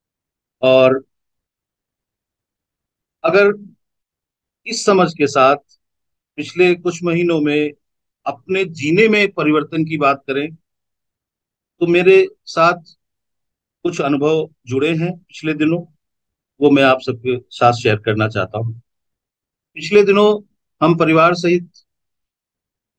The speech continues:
कहीं घूमने गए थे, एक शादी में भी शामिल होने गए थे।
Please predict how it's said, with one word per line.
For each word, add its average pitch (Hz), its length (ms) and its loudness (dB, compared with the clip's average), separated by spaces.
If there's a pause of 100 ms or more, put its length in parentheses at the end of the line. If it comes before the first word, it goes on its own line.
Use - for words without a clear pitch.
(180)
कहीं 160 240 4
घूमने 151 340 2
गए 139 200 2
थे, 160 220 -6
एक 156 120 -10
शादी 127 320 -4
में 151 160 -2
भी 147 100 -14
शामिल 127 360 -6
होने 117 220 -4
गए 104 200 -6
थे। - 220 -20